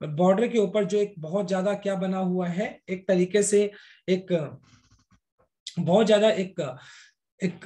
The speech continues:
बहुत ही खराब स्थिति बनी हुई है, उस स्थिति को क्या करने के लिए, वहां पर पीस को एस्टैब्लिश करने के लिए, वहां पर शांति को बहाल करने के लिए इन दोनों कंट्रीज को क्या करना चाहिए, इन दोनों कंट्रीज को आपस में बातचीत करनी चाहिए। और जो मिन्स्क एग्रीमेंट के तहत दोनों को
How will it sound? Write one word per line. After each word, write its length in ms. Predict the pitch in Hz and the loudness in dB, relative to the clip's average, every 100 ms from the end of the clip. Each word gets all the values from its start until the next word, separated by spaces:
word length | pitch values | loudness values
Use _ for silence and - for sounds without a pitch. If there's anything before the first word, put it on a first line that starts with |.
| - | -12
बहुत 340 | 160 170 220 240 | -6 0 2 2
ही 60 | |
खराब 280 | 262 202 190 | 4 4 4
स्थिति 320 | 196 202 214 | 4 2 4
बनी 220 | 190 185 190 | 4 6 6
हुई 220 | 185 196 | 6 6
है, 60 | |
उस 320 | 240 220 226 - | 2 0 -2 0
स्थिति 280 | 202 214 | 0 0
को 220 | - 208 202 | 4 4 4
क्या 160 | 196 | 0
करने 260 | 185 180 180 | 2 0 0
के 120 | 185 | 0
लिए, 160 | 185 208 | 0 0
वहां 200 | 175 180 | 0 -2
पर 220 | 202 - | -4 -4
पीस 300 | 214 233 - | -4 -4 -4
को 320 | 208 226 247 _ _ - | -4 -4 -6 _ _ -6
एस्टैब्लिश 480 | 185 226 202 226 - | -4 -2 -2 -2 0
करने 280 | 202 185 185 | 2 2 0
के 140 | 185 | 0
लिए, 160 | 180 202 | 0 0
वहां 220 | 170 175 | -2 -2
पर 120 | 202 | -4
शांति 480 | 180 208 196 190 220 | -2 -4 -4 -4 -6
को 160 | 220 | -6
बहाल 320 | 160 160 185 202 | -4 -2 -2 -2
करने 340 | 170 151 175 | -4 -6 -6
के 140 | 175 | -4
लिए 340 | 165 160 214 277 - - - | -4 -2 -4 -6 -14 -12 0
इन 140 | 208 | 2
दोनों 240 | 196 190 208 | 4 4 2
कंट्रीज 400 | 185 170 196 190 | -2 -2 -4 -4
को 100 | 196 | -4
क्या 180 | 196 185 | -4 -4
करना 280 | 180 180 | -2 -2
चाहिए, 520 | 180 185 170 208 311 - - - - | -2 -4 -2 -4 -6 -10 -20 -20 -4
इन 80 | 185 | 0
दोनों 220 | 190 196 | 2 2
कंट्रीज 380 | 220 180 175 185 | 0 -2 -4 -4
को 100 | 202 | -2
आपस 300 | 170 170 180 | -2 -2 -4
में 100 | 185 | -4
बातचीत 420 | 147 160 196 226 | -4 -6 -6 -4
करनी 220 | 214 208 190 | -2 0 0
चाहिए। 420 | 202 202 247 285 - - - | 0 0 -2 -6 -16 -8 -2
और 80 | 175 | 2
जो 140 | 185 | 2
मिन्स्क 440 | 180 220 277 - | 2 2 -2 -4
एग्रीमेंट 500 | 190 180 214 214 208 | -4 -2 -2 -2 -4
के 100 | 220 | -4
तहत 260 | 214 190 190 | -2 -2 -2
दोनों 260 | 180 185 202 | -2 -2 -2
को 280 | 208 202 | -4 -4